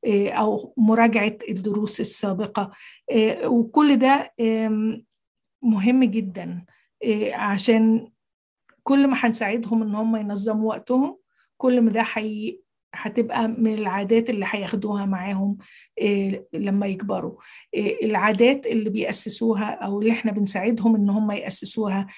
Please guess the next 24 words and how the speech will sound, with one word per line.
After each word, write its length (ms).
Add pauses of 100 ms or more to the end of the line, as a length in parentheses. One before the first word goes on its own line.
(240)
عادات 400
المذاكرة 540
اللي 220
بنأس-، 460
اللي 320
بيسا-، 560
بنساعدهم 720
يأسسوها 600
في 520
المرحلة 560
الإعدادية، 800 (280)
بياخدوها 540
معاهم 580 (360)
لما 280
يروحوا 520 (200)
المرحلة 520
الثانوية، 720 (220)
وطبعا 440
ده 80
بيسهل 600
لهم، 360 (340)
آه، 140
في 140
المستقبل. 580